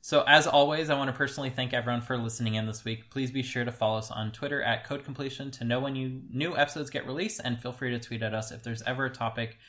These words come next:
you'd like for us to dig into. Most importantly, as a small podcast, please be sure to share this with your friends and family who are also interested in any part of the process of app development. It's your support that enables us to continue doing this, and we hope to grow a healthy community around everything we discuss.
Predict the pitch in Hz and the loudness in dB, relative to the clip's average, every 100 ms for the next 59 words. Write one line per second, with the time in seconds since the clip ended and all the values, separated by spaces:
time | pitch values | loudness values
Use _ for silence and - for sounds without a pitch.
0 | - - 135 113 110 - 117 113 104 107 | -16 -4 -2 2 0 2 0 0 -6 -4
1 | 104 101 - 113 117 117 127 123 120 120 | -4 -6 -10 -8 -6 -4 -4 -4 -2 -2
2 | 110 110 113 107 117 120 151 160 160 - | -2 -4 -4 -2 -2 0 2 2 0 -12
3 | - - - 170 170 180 - 147 143 - | -20 -20 -8 -4 -2 -4 0 2 2 2
4 | 131 127 123 123 - 113 113 - 127 123 | 4 6 4 -2 -6 -6 -4 -2 0 -2
5 | 117 113 110 110 104 110 104 - 147 151 | -2 -2 0 0 -2 0 -2 2 2 2
6 | - 123 120 - 127 120 117 - - 135 | -4 -4 -6 -6 -4 -4 -6 -16 -10 -8
7 | 131 123 135 131 - 117 117 117 110 110 | -4 -2 -2 -4 -2 0 0 -2 -4 -2
8 | 104 - 113 104 101 101 - 101 98 104 | -4 -2 -6 -8 -6 -6 -6 -6 -4 -4
9 | 101 - - - 117 127 120 117 131 127 | -6 -12 -16 -10 -8 -6 -6 -4 -2 -2
10 | 123 110 107 104 110 107 110 - 107 113 | 0 0 0 0 -2 -2 -4 -6 -6 -6
11 | 110 131 131 120 117 120 120 - - - | -4 -2 0 0 2 0 -2 -6 -14 -8
12 | 123 120 104 110 120 - 120 110 107 101 | 0 0 2 0 0 -4 -2 -2 0 -2
13 | 98 117 113 107 98 98 107 113 110 104 | -4 -6 -4 -4 -2 -6 -6 -4 -2 -2
14 | 110 104 107 104 101 98 - - - - | -4 -4 -4 -4 -6 -8 -8 -8 -8 -10